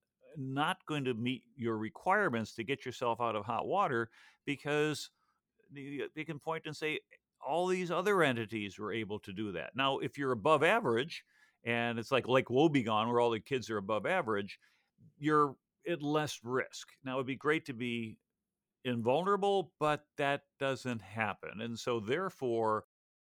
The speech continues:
not only do you want to look at what can we do in our enterprise to make sure that we're properly prepared, that we've exercised and tested our defenses against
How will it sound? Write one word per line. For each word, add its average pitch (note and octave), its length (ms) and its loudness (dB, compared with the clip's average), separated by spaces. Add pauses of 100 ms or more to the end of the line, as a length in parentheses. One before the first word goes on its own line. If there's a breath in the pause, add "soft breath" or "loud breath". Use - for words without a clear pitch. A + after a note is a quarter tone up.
(320)
not D3 300 2
only D#3 260 4
do B2 80 -4
you B2+ 100 -2
want B2+ 200 0
to B2 60 -2
look A#2+ 360 -2
at A2+ 240 -2
what B2 200 -4
can B2+ 160 -8
we B2 120 -2
do A#2 180 -4
in G#2+ 80 -4
our B2 160 2
enterprise G2 800 -4
to G#2 80 -10
make G2 200 -10
sure G#2+ 500 -2
that G2 360 -4 (320)
we're G#2+ 80 -6
properly A#2+ 580 -2
prepared, G2+ 840 -6
that F2+ 120 -12
we've G#2+ 200 -10 (500)
exercised A2 920 -2
and G2 160 -8
tested A#2+ 500 -4
our F#2 140 -2
defenses G2+ 720 -6
against G#2 580 -6